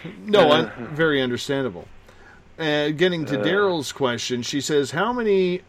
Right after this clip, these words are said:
Speaker 1: already control the government or are working side by side with them?"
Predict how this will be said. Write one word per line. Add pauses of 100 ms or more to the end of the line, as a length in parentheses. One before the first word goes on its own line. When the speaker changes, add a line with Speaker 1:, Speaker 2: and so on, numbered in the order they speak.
(160)
Speaker 1:
already
control
the
government (760)
or
are
working
side
by
side
with
them?"